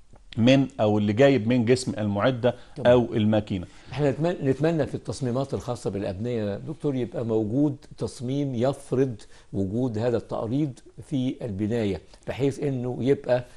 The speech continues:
Speaker 2: مش محتاجين لأي حاجة.
Speaker 1: لو خدت بالك
Speaker 2: ندور عليها.
Speaker 1: حضرتك من الصورة اللي على الشاشة دلوقتي،
Speaker 2: آه.
Speaker 1: لو بصينا عليها،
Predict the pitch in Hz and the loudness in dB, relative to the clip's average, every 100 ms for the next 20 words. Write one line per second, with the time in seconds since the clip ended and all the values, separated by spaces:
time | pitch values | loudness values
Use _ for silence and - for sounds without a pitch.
0 | - 139 139 117 - 113 131 120 143 117 | -6 -4 -4 -6 -4 -4 -2 -4 -4 -6
1 | - 117 113 117 - 160 - 117 - 104 | -4 -2 -2 -2 2 2 2 2 2 2
2 | 104 117 95 - 110 104 - 135 101 92 | 2 0 0 -2 -2 -2 0 2 2 2
3 | 95 - 135 120 101 101 147 - 143 - | 0 -2 -2 0 0 0 0 -2 -4 0
4 | 113 117 101 - 127 95 117 147 | 0 0 -2 -2 0 0 2 0